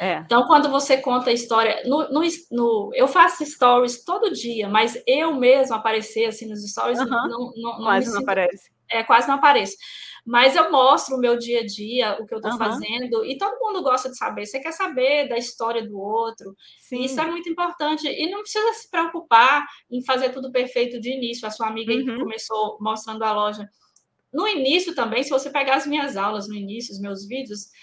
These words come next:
Speaker 2: nossa, era um terror, mas a gente vai
Speaker 1: Aham.
Speaker 2: melhorando, né? No processo ali, você vai melhorando. Eu tenho
Speaker 1: É.
Speaker 2: até vergonha,
Speaker 1: Tem
Speaker 2: porque, assim,
Speaker 1: aqui
Speaker 2: gente,
Speaker 1: várias críticas no
Speaker 2: como
Speaker 1: início, né?
Speaker 2: alguém, como alguém me deu atenção, nossa, as minhas primeiras lives, como alguém me deu
Speaker 1: Uhum.
Speaker 2: atenção,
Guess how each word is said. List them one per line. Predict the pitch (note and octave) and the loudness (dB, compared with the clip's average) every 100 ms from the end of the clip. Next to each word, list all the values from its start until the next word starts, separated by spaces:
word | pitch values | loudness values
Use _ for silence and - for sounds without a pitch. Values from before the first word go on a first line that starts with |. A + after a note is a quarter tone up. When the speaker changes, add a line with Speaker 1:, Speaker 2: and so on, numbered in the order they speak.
| _ _ | _ _
Speaker 2:
nossa, | C4 D4+ C4+ | 2 2 2
era | C#4 | 0
um | D4 | -2
terror, | E4 D#4 D4 C#4+ | -2 4 4 6
mas | C4+ C#4+ | 2 -2
a | |
gente | D4+ D4+ - | -4 -4 2
vai | D#4 | 2
Speaker 1:
Aham. | |
Speaker 2:
melhorando, | D#4+ A#3+ D#4+ D4+ D4+ D#4 C#4 | 4 2 2 2 2 0 2
né? | B3+ C#4 C4+ | 0 0 -2
No | C4+ | -2
processo | C4+ C#4+ - B3+ C#4 B3+ | -2 -2 -2 0 0 -2
ali, | A#3+ C4 | -4 -4
você | C#4 C#4+ C#4+ | -4 -4 -4
vai | C#4 | -4
melhorando. | D4 D4+ C4+ B3+ | -2 -2 2 0
Eu | A#3 | 2
tenho | A3 C4+ | 2 2
Speaker 1:
É. | |
Speaker 2:
até | D4 F4+ | 0 -2
vergonha, | E4+ D#4 C4 B3+ | -2 -2 -2 0
Speaker 1:
Tem | A#3+ | 0
Speaker 2:
porque, | - | -2
assim, | - D#4+ | 0 0
Speaker 1:
aqui | |
Speaker 2:
gente, | A#3+ | 4
Speaker 1:
várias | A3+ A#3+ C4+ | 6 6 2
críticas | - G#3+ A#3 C#4 C4 D#4 C#4 A#3 | -4 -4 0 -2 -2 0 2 2
no | A#3+ G#3 G3 | 0 -6 4
Speaker 2:
como | D#4 F4+ F#4 | 8 8 8
Speaker 1:
início, | E4+ | 8
né? | D#4 D4+ | 8 8
Speaker 2:
alguém, | C4+ C#4+ E4 C#4 A#3 | 8 8 4 0 -2
como | C#4 C#4+ D4+ | -2 2 4
alguém | D4 C#4 C#4+ | 2 -2 -6
me | C#4+ A#3+ | -8 -2
deu | C4+ | 0
atenção, | C#4+ C#4+ D#4+ - - C4 C#4+ C4+ B3+ | 0 -4 -8 -8 -6 -2 0 0 0
nossa, | C4+ B3+ B3+ A#3+ | -2 -4 -4 -6
as | B3 | -4
minhas | C4 | -6
primeiras | C4 B3+ B3+ A#3+ | -4 -2 -2 -2
lives, | A#3+ B3 B3 | -4 -4 -6
como | C#4+ C#4+ | -6 2
alguém | C#4+ C4+ C4 | 2 2 -2
me | B3+ | -2
deu | B3 C4 | 0 0
Speaker 1:
Uhum. | |
Speaker 2:
atenção, | C4+ C#4+ C#4+ - B3+ C4 A3 | -2 -8 -12 -6 -2 -2 -4